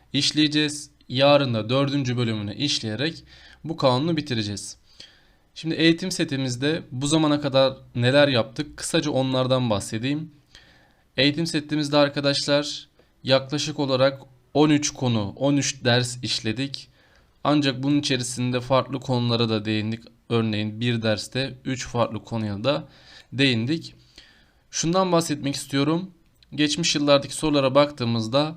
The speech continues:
e, en çok gelen konulardan yaklaşık on üç tanesi, hatta şunları da eklersek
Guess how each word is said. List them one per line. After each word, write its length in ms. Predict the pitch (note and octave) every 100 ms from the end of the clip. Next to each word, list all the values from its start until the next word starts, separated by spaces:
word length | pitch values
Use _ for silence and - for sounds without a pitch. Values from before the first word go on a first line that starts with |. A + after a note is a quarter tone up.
| - _ - _ -
e, 100 | A#2+
en 320 | B2 D3 D#3
çok 400 | D3 C#3 C3 -
gelen 280 | B2+ B2+ B2+
konulardan 760 | C#3 C3 B2 A#2 A2 C3+ D3 D3
yaklaşık 460 | A#2+ A#2+ B2+ - -
on 180 | C3+
üç 160 | B2+ -
tanesi, 360 | A2+ A2 A2 C3+
hatta 300 | C3 C3 A#2
şunları 280 | A#2 A2+
da 60 | G#2+
eklersek 400 | G2+ G#2 G#2 D3